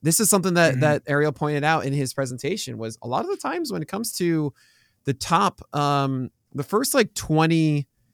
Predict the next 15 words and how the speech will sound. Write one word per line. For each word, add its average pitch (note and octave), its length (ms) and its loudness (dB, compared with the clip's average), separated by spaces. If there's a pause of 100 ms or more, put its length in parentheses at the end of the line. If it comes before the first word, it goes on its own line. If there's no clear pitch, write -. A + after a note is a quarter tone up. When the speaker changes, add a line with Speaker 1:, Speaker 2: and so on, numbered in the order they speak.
(360)
Speaker 1:
uh, A#2 600 2
player, D#3 380 0
the - 180 -10 (140)
f-, C3+ 180 -12
first A3 220 -2
twenty G#3+ 240 4
guys C#3+ 320 2
that B2 100 0
go B2+ 180 2
are B2+ 120 2
so A2 100 -2
sure, F#3 240 2
like, D#3 160 4
the A#2 80 -2
hitters, E3 680 -2